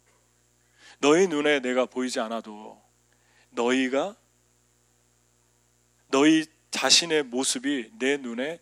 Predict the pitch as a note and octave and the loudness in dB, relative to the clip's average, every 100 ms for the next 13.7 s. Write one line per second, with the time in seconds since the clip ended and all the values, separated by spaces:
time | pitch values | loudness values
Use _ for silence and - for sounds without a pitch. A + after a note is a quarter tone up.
0 | - C3+ F#3 - B2 A#2+ C3+ A#2+ - - | -8 -6 -6 -8 -10 -10 -10 -10 -12 -18
1 | - _ _ _ _ _ B2+ C3+ - D3 | -20 _ _ _ _ _ -4 -4 -4 -6
2 | B2+ - - A3 A#3+ G#3+ F#3+ D#3+ C#3 C#3+ | -6 -10 -8 -6 -4 -2 -4 -6 -6 -2
3 | E3 C#3+ A2 - - - C3+ D3 D3+ E3+ | -2 -2 -4 -12 -14 0 0 2 0 -2
4 | E3 C3+ B2+ - G3+ A3+ _ - - _ | -6 -8 -6 -4 -6 -6 _ -20 -20 _
5 | D#3+ G3+ A#3 G3+ B2 A#2+ A2+ A2 - A2+ | -6 -2 0 0 -2 -8 -10 -14 -12 -12
6 | G#2+ G#2 G#2 - _ _ _ _ _ _ | -12 -16 -20 -20 _ _ _ _ _ _
7 | _ _ _ _ _ _ _ _ _ _ | _ _ _ _ _ _ _ _ _ _
8 | C#3 D#3 E3 D#3+ C3 A#2 A2 A2 - _ | -6 -4 -4 -4 -6 -8 -10 -14 -18 _
9 | _ - C#3 D#3 F3 A#2+ A#2 A#2 G#2+ _ | _ -2 0 2 0 0 -4 -6 -14 _
10 | _ _ _ _ _ C#3 D3+ - G3+ F3 | _ _ _ _ _ 2 2 2 -2 0
11 | E3+ - D#3 - F#3+ - C#3+ D3+ D#3 B2 | 0 -2 -8 -4 -4 -4 -6 -2 0 -2
12 | A#2 B2 F3+ _ _ _ _ _ B2 A#2+ | -2 -6 -10 _ _ _ _ _ -4 -4
13 | A2+ G#2 G#2 B2+ G#2+ B2 A2 | -4 -10 -14 -14 -16 -20 -20